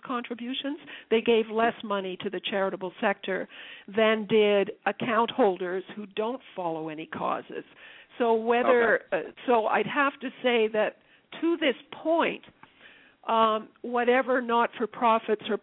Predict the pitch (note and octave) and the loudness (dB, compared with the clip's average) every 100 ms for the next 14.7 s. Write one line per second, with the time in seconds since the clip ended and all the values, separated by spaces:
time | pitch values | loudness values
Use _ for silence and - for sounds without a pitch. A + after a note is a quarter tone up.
0 | - C#4+ D#4 C#4 G3+ F#3+ G3 F#3 F3+ G#3+ | -6 -2 0 0 2 0 0 -2 0 0
1 | G#3 - G#3 G3+ G3+ G3+ F#3 F3 F#3 - | 0 -2 -4 -4 -4 0 0 0 -2 -10
2 | _ - G#3 F3 - A3 G3 E3+ - - | _ 0 0 -2 0 4 4 2 -4 -20
3 | - - - A#3+ B3 B3 A#3+ A#3+ - _ | -20 -20 -4 -2 -2 2 4 4 0 _
4 | _ _ _ G#3 A3+ B3 B3+ B3 A3 F3+ | _ _ _ -12 -6 -4 -2 0 0 0
5 | E3 B3 B3 A#3+ C#4+ C4+ A3+ A3 G#3 G#3 | -2 -2 -2 -6 -6 -4 -4 -4 0 2
6 | G3+ F#3+ F3+ A3+ A#3 - G3+ G#3 G3+ G3 | 2 0 -4 -2 -2 -4 -4 2 4 2
7 | F3+ F3+ - - G#3 - F3+ - - - | 0 -6 -2 2 2 0 -4 -4 -6 -10
8 | - G#3 G3+ F#3+ E3+ - - - - - | -2 -2 0 -2 -2 -8 -8 -10 -14 -20
9 | _ _ _ _ _ _ - - G#3+ G#3 | _ _ _ _ _ _ -10 -2 2 6
10 | A#3 E3 C4+ G#3 F#3 B3 G#3+ D3 - - | 6 6 4 4 2 -2 -4 -8 -14 2
11 | F3+ E3+ C3+ C#3+ B2 D3+ D3 C#3 - B2 | 4 4 4 4 6 4 4 0 0 2
12 | A#2+ A#2 A#2 - B2 A#2+ - - - - | 4 4 2 2 2 2 0 -12 -18 -4
13 | - E3+ D#3+ C#3+ C3 B2 C3 C#3 C#3+ C3+ | 2 4 6 4 4 4 4 4 2 0
14 | A#2 A#2+ A#2+ A#2+ A#2 A#2 | 2 4 4 2 0 -4